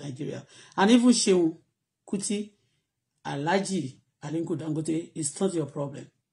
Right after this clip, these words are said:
But before I continue, let me read this for you. I, there's a message. Under ìwé ni náà. I want to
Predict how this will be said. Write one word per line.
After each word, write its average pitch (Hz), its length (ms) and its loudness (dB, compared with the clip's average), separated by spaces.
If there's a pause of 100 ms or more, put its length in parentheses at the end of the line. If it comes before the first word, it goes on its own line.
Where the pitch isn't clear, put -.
(100)
But 170 80 -2
before 170 320 2
I 165 40 0
continue, 151 360 -4
let 160 140 0
me 160 100 0
read 147 160 -4
this 151 180 -10
for 135 140 -12
you. 135 140 -14 (960)
I, 156 380 -4
there's 165 220 -2
a 175 60 2
message. 170 640 -2 (260)
Under 208 220 -2
ìwé 165 300 -2
ni 156 100 0
náà. 175 200 -2 (1900)
I 156 60 -10
want 185 260 -4
to 160 60 -10